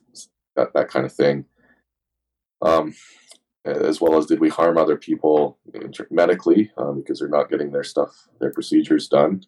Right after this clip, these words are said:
and can we keep this going? Um, and, or did it even have much an effect?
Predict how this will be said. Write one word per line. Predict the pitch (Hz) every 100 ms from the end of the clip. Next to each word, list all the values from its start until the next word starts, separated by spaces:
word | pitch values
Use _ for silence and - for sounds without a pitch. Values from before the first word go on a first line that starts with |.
| - -
and | 76 76 76 - - _ _ _ _ _ _ _ _ _ _ _ _ _
can | 78 80
we | 80
keep | 78 82 73
this | - -
going? | - 101 64 - - -
Um, | 67 67 67 _ _ -
and, | 85
or | 98 95
did | 95 98
it | 92
even | 95 92 87 - _ 85
have | 95 95
much | 71 -
an | -
effect? | - - - -